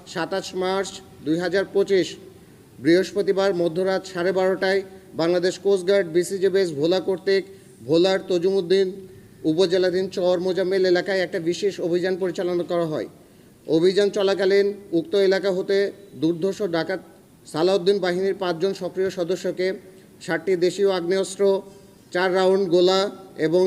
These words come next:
চারটি রকেট ফ্লেয়ার সহ আটক করা হয়। আটককৃত ডাকাতরা মোহাম্মদ হারুন দফাদার, মোহাম্মদ রুবেল, মোহাম্মদ কবির মাঝি, মোহাম্মদ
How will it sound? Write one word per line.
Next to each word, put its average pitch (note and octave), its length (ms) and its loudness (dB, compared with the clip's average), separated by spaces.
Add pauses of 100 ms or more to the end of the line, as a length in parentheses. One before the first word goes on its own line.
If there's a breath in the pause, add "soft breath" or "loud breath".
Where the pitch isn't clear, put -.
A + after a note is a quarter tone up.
চারটি F#3+ 400 0
রকেট E3+ 320 0
ফ্লেয়ার F#3 360 0
সহ F3+ 140 -4 (340)
আটক E3 320 -2
করা E3 140 0
হয়। C3 220 -6 (600)
আটককৃত E3+ 440 -4 (160)
ডাকাতরা F#3+ 440 -4 (500)
মোহাম্মদ F3 460 -2 (140)
হারুন F#3 340 4 (360)
দফাদার, F3+ 480 0 (420)
মোহাম্মদ E3 460 -2
রুবেল, F#3 340 2 (520)
মোহাম্মদ F3 400 0
কবির F#3+ 320 2
মাঝি, F#3+ 280 2 (380)
মোহাম্মদ F3 360 0